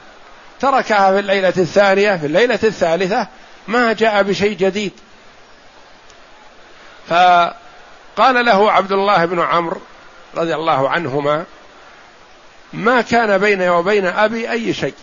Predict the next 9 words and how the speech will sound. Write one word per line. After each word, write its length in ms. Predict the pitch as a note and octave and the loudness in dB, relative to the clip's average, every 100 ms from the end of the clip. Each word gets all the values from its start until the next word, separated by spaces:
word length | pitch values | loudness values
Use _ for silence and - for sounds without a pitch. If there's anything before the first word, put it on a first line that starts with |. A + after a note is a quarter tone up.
| - - - - - - - - - - - - - - - - - - - - - | -20 -20 -20 -20 -20 -20 -20 -20 -20 -20 -20 -20 -20 -20 -20 -20 -20 -20 -20 -18 -4
ولكن 560 | D#3+ A3 A3+ A#3+ B3+ | 0 2 2 0 0
النبي 480 | A#3 A3+ G#3 B3 G#3+ | 0 0 -2 -2 -4
صلى 240 | F#3+ G3 | -2 -2
الله 380 | G3 G#3 G3+ F3+ | 0 2 4 4
عليه 360 | F3 F3+ F#3 E3 | 4 2 0 0
وسلم 600 | F3 D#3 G3 G3+ E3 D#3+ | 0 0 -2 -2 -4 -6
ثلاثة 760 | - F3+ G#3 B3 G#3+ A#3+ B3+ | -4 -4 -2 -2 -2 -4 -4
أيام 600 | A3 G3+ G3 F3+ F3+ F#3 | -4 -4 -2 0 0 -2
يقول: 720 | F3 E3 - F3 E3 D#3+ F#3 | -2 -4 -2 0 0 0 -2